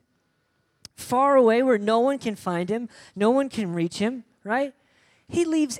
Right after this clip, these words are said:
everything he loves behind, this family, the, the Jedi, the Force, everything. He just, he just leaves it all behind. And so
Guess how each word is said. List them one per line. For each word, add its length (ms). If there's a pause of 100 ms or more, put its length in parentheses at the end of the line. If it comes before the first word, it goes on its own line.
everything 580
he 180
loves 320
behind, 720 (380)
this 240
family, 960 (420)
the, 200
the 220
Jedi, 800
the 100
Force, 680
everything. 640
He 160
just, 320 (260)
he 140
just 220
leaves 500
it 200
all 360 (520)
behind. 520
And 120
so 280